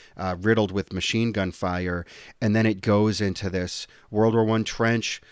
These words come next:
Soldiers are going over the top, and it follows this one soldier, um, as he's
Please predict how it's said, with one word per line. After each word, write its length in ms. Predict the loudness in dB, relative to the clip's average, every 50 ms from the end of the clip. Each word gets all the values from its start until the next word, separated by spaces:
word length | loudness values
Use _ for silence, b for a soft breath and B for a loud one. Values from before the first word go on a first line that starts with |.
| b
Soldiers 560 | b b -4 0 2 4 4 4 4 2 0 0
are 80 | 0
going 340 | 0 2 2 2 2 2 2
over 240 | 0 0 0 -2 -4
the 120 | -4 -6
top, 420 | -6 -4 0 2 2 2 2 0 -2
and 100 | -6 -6
it 80 | -8
follows 640 | -8 -2 0 2 2 2 2 2 0 -2 -2 -4 -6
this 220 | -8 -10 -10 -8 -6
one 220 | -4 -2 -2 -4
soldier, 800 | -4 -6 -6 -4 -2 -2 -2 -2 -4 -4 -4 -4 -4 -4 -6 -10 B B B B B B
um, 440 | B -4 -4 -4 -4 -4 -6 -10 -12 _ _ _ _ _ -8 -4
as 260 | -2 0 0 -2 -4
he's 560 | -6 -6 -4 -2 -2 -2 -2 -4 -6 -8 -12